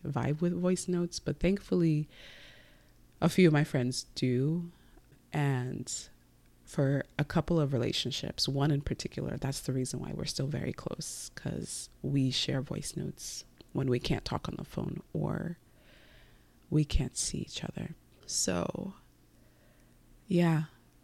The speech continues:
making more effort in that way, seeing you, seeing each other when you can see each other,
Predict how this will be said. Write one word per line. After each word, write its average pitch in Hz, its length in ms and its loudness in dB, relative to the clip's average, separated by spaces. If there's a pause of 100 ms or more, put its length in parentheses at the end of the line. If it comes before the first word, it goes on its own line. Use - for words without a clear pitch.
(400)
making 175 240 4
more 180 180 6
effort 160 300 2
in 147 140 4
that 139 280 0
way, 147 580 0 (120)
seeing 180 460 4
you, 175 360 4 (220)
seeing 196 300 6
each 190 180 4
other 165 220 6
when 151 160 4
you 151 80 2
can 156 180 0
see - 220 2
each 139 260 2
other, 143 380 6